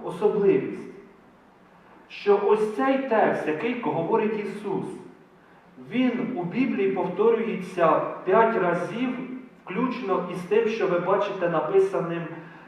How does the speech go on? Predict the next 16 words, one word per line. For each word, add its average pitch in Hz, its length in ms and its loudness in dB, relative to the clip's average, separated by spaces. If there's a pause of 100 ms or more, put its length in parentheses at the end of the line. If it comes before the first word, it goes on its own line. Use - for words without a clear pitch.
(120)
е, 135 320 -2
на 170 120 4
екрані. 175 460 0 (1900)
Я 214 160 4
не 240 120 4
знаю, 254 420 2
чи 226 140 -4
ви 220 140 4
зможете 220 500 0
в 190 100 4
Біблії 196 480 -2
ще 214 340 2
знайти 185 520 -2
десь 220 320 0 (340)
подібне 190 500 0
висказування, 190 1080 0